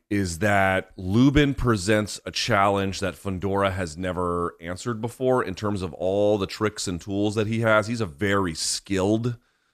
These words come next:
fighter. And more to the point, I think he can crack in a way that I don't know which of Fundora's previous opponents could punch.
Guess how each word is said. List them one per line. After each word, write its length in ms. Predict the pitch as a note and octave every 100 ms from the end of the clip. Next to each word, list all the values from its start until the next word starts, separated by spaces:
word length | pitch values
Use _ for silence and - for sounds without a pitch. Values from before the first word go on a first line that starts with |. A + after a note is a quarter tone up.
| _
fighter. 560 | - B2+ B2+ C3+ C#3+ - _ _ _ _ _ _ -
And 140 | A#2
more 280 | A2 A2+ C#3+
to 100 | D#3
the 120 | A#2+
point, 460 | - B2+ B2 G#2+ F#2 _ -
I 100 | G2
think 280 | - E3+ -
he 120 | F3+
can 220 | - G2+
crack 500 | - - A#2 A2+ -
in 120 | G2
a 60 | F#2
way 360 | F#2 F2+ F2
that 180 | F2 F2+
I 180 | F2 A2
don't 200 | C3 A2
know 420 | A#2+ A2+ A2 G#2
which 340 | G2+ G#2 A2+ -
of 160 | G#2
Fundora's 680 | - A2 G#2 G#2 G#2 G2 F#2+
previous 440 | _ A#2 G#2+ G2
opponents 480 | F#2 - G#2+ G2 F2+
could 200 | - F2+
punch. 440 | - G2+ F#2 -